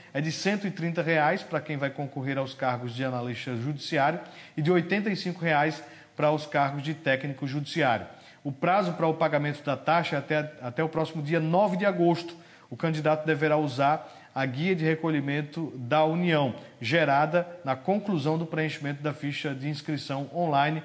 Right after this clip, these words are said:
pelo sebrasp. O documento pode ser pago em qualquer banco, em casas lotéricas e agências bancárias. Se o candidato optar pelo pagamento via Pix,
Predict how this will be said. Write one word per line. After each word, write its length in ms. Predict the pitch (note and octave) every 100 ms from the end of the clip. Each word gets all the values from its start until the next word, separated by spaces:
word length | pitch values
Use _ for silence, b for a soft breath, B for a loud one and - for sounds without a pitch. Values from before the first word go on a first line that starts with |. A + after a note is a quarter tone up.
| B B -
pelo 180 | D3 C#3+
sebrasp. 600 | - E3 B2 G2+ - - B B B
O 40 | A#2+
documento 720 | C#3+ C#3+ D3+ C#3+ C#3 F3 E3
pode 240 | - C3+ C3
ser 240 | - C3+
pago 540 | C3+ C3 B2+ B2+ C3 B2+
em 60 |
qualquer 400 | B2+ C3+ C#3 C#3
banco, 640 | A2+ B2+ D3 D#3+ - -
em 140 | B2+ A#2+
casas 380 | C3+ C3 A#2+ A2+
lotéricas 680 | C3 B2 B2+ C3 D#3+ D3 - B B -
e 80 |
agências 420 | C#3 C3 C#3+ C#3+ B2
bancárias. 760 | C3+ D3 - A2+ G#2+ G#2+ - B B -
Se 100 | D3
o 60 |
candidato 460 | D#3 C#3+ C#3+ C3+ D3
optar 280 | C3+ C#3+ C3
pelo 200 | C3 B2+
pagamento 480 | C3+ C3 C3 B2+
via 160 | B2+ C#3+
Pix, 440 | D3 F3 F3+ -